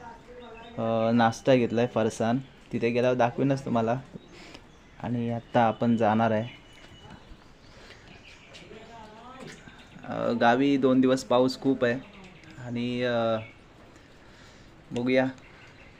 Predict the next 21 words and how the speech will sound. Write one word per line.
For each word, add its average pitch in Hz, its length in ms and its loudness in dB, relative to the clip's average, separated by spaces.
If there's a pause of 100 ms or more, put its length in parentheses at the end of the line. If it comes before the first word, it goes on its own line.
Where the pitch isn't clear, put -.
(200)
आजचा 117 260 -2
दिवस 120 340 -2
कसा 120 300 -2 (360)
एन्जॉय 113 260 -4
करता 110 280 -4
येईल. 110 180 -2 (800)
आणि 113 320 -6
संध्याकाळी 113 580 -2
आपण 113 260 -4
पुन्हा 113 480 -4 (220)
मुंबई 117 440 -2 (400)
परतीचा 117 420 0
प्रवास 117 360 0
करणार 110 360 -6
आहे. - 360 -10 (840)
तर 120 100 -8
मित्रांनो, 127 500 -2 (420)
चला 117 200 -2 (280)
ब्लॉग 117 340 0 (160)
शेवटपर्यंत 120 640 -2
पहा. 120 420 -2